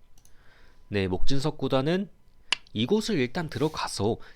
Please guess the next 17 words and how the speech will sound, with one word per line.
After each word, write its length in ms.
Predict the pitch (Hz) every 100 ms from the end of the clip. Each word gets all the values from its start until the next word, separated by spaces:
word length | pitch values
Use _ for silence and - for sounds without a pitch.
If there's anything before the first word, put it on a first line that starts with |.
| -
직균형을 580 | - - 190 196 190 -
최대한 500 | - 226 233 220 - - -
맞추려고 520 | 92 - - 180 170
했습니다. 520 | - - 175 92 - - -
하지만 380 | - 185 196 196
이창호 420 | 110 - 190 190
구단이 360 | 180 180 180 190 - - -
여기서부터의 760 | 90 196 196 196 202 - 185
공격이 720 | - - 156 214 202 113 85 -
굉장히 460 | - - 151 185 180
완벽했는데요. 960 | 101 80 107 139 143 127 113 98 156 - - -
이후의 320 | 110 151 151
실전 540 | - 202 - 110 147 - -
같이 260 | - - 165
보시죠. 360 | 127 - - - - - - - - - - - -
입구자로 480 | - - - 131 139
붙여두고요. 760 | - - 110 101 101 123 170